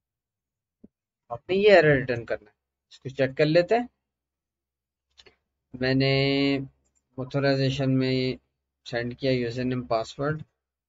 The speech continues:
और मेरे पास कोई issue नहीं आया,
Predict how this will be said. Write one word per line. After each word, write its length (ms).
और 440
मेरे 240
पास 440
कोई 140
issue 260
नहीं 140
आया, 240